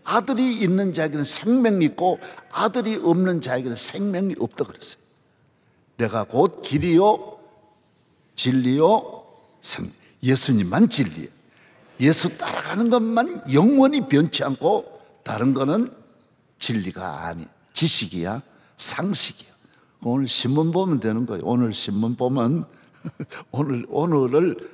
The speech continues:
잘 갈 수 있어요. 그러나 내일이면 휴지가 돼버려. 아무것도 아니야. 이렇게 말한다고 되는 건 아니,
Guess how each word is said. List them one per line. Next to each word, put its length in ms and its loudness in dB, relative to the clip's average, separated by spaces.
잘 280 -10
갈 180 -8
수 160 -6
있어요. 240 -8
그러나 500 -6
내일이면 540 2
휴지가 460 -8
돼버려. 360 -14
아무것도 580 -6
아니야. 160 -14
이렇게 280 -2
말한다고 680 -6
되는 280 -2
건 220 -6
아니, 260 -10